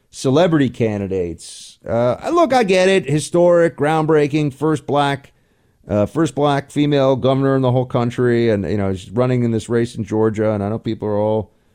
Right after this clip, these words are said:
Oprah's gone door to door. Will Ferrell was stumping for the whole thing. And, and there's some group out there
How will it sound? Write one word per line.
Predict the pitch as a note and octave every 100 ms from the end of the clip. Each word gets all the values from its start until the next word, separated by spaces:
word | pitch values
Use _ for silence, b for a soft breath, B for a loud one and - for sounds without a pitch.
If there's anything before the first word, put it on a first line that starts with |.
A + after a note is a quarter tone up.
| _ _ _ -
Oprah's | C#3+ C#3 D#3 D3+ C3+
gone | D3 C#3+
door | C#3+ C#3+
to | C#3
door. | C3 C3+ C#3 B2+
Will | C#3 D#3
Ferrell | - C3 C#3 D3 D3 C#3+
was | C#3+ C3
stumping | - - C#3 C#3 C3+
for | C3 C3+ C3
the |
whole | B2+ B2
thing. | A#2+ A#2+ A#2+ A#2+ _ _ _ _ _ _ -
And, | D3 C#3+ -
and | D#3 D#3 D#3
there's | E3+ D#3
some | A#3+ B3+ A3
group | C#3+ F#3+ F#3+
out | C#3+ A2+ -
there | G2+ F#2+ F2+ F#2